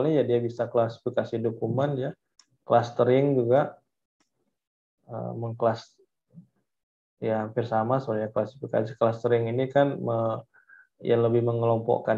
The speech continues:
juga, ya, pering-, peringkasan teks atau juga sistem jawab question, ya, question answering system.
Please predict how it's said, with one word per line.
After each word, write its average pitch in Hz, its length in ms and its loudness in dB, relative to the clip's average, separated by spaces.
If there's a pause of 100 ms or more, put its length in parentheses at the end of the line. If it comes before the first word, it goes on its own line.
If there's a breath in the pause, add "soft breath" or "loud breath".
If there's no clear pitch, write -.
juga, 120 240 0
ya, 110 180 -6 (300)
pering-, 113 320 2
peringkasan 113 800 -2
teks 135 400 0 (560)
atau 123 320 2
juga 123 400 4
sistem 127 480 -2
jawab 113 400 2
question, 120 400 0
ya, 107 140 -6 (580)
question 120 320 -4
answering 113 320 -6
system. - 400 -8